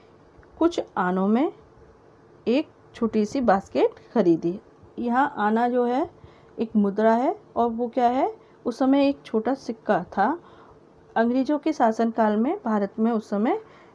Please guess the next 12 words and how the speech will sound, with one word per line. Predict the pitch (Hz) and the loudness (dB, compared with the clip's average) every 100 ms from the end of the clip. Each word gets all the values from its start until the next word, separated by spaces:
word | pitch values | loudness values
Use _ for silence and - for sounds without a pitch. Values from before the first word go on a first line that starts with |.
| - - - | -20 -20 -4
आना | 196 208 208 | -2 0 -2
के | 214 | -2
रूप | 202 202 220 | -4 -4 -4
में | |
एक | 220 226 | -4 -4
सिक्का | - 277 - 220 294 | -12 -14 -6 -2 -2
चलता | - 208 190 196 196 | -2 -4 -2 -2 -2
था, | 269 403 - - | -2 -4 -8 -14
उसे | 220 214 | -8 -2
आना | 196 190 196 | -2 -2 -2
बोलते | 214 208 220 | -2 -2 -2
हैं। | 247 | -2